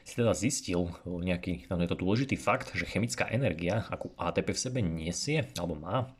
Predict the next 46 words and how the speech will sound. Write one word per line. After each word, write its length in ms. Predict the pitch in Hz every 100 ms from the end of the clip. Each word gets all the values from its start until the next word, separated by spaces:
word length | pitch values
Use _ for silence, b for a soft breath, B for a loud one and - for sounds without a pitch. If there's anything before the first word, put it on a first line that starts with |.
| _ _ _ _
tak 80 | 85
naozaj 320 | 87 92 90
nestačí 560 | 87 - - - - 87
ani 240 | 87 82
zďaleka 720 | 85 95 95 82 92 92 -
na 80 | 92
to, 160 | 80 101
čo 80 | 92
sa 160 | - 87
v 80 | 87
našich 160 | 92 87
bunkách 320 | 87 85 82
deje. 240 | 80 82 - B B B
Čiže 240 | - 98
toto 60 | -
je 80 | 98
opäť 240 | - - -
fakt, 400 | 101 113 - - -
hovorím 320 | 85 87 87
to 80 | 90
jasne 320 | 85 - 90
a 60 | 87
zrozumiteľne, 640 | 85 92 107 135 139 120
vieš 160 | 87 90
si 60 | 87
to 80 |
preveriť, 480 | - 85 110 127 127 B B B B B - -
čiže 160 | 92
by 40 | 82
ti 80 | 87
to 80 | 90
malo 240 | 85 85
hneď 320 | 87 92 -
niečo 240 | 85 85 92
naznačovať. 560 | 82 80 80 - - - B B B B B _ _ _ _ -
A 80 |
tiež 240 | - 90 -
teda 80 | 95
A 240 | - 92
T 80 | 104
P 160 | 98
nedokáže 560 | 82 95 107 - 85 85
pokryť 720 | - - - 120 151 - - _ _ - _ _
potreby 320 | 98 - 107
bunky 480 | 92 80 82 - 131
energetické, 480 | 87 92 98 -